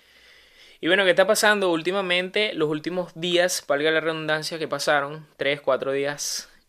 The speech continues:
han habido unos atentados del grupo islamista isis K, que es una facción que se encuentra en Afganistán de los,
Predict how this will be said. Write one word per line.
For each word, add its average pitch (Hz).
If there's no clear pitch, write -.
han 156
habido 185
unos 160
atentados 160
del 180
grupo 185
islamista 156
isis 156
K, 214
que 151
es 143
una 180
facción 196
que 151
se 143
encuentra 160
en 147
Afganistán 147
de 185
los, 139